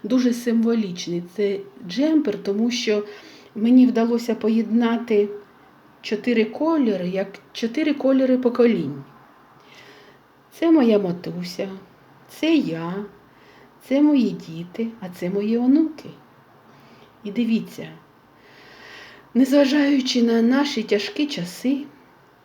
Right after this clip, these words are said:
війна зібрала нас, хоч і на деякий час, в одному домі, і всі чотири покоління, як чотири кольори, зібралися в одній роботі,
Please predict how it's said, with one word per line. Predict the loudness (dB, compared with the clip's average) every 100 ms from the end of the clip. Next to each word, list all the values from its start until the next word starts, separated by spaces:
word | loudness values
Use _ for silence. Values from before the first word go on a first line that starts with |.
| _ _ -20 -20 _
війна | -4 0 2 0
зібрала | -2 -2 -2 -2 -4
нас, | -2 -2 -2 -6 -18 -20 _ _ -20 -20 -8
хоч | -6 -4
і | -4
на | -4
деякий | -4 -6 -6 -8 -12
час, | -10 -12 -12 -20 -20 _ _ _ _ -20 -20 _
в | -12
одному | -10 -8 -8 -4
домі, | 0 4 4 2 -4 -12 -20 -20 -20 -20 -20 _
і | -6
всі | -6 -6 0 2 0 -6 -16
чотири | -12 -6 -2 0 0 -6 -8
покоління, | -6 -4 2 6 6 6
як | 2 -2 -4
чотири | -10 -6 -4 -4 -6 0
кольори, | 2 4 2 -2 -6 -12 -20 -20 -20 -20 -20 -20 _ -20 -20 -18 -12
зібралися | -8 -4 -2 0 0 0 0 0 -4 -10 -10
в | -6
одній | -4 -2 2
роботі, | 2 2 0 -2 -10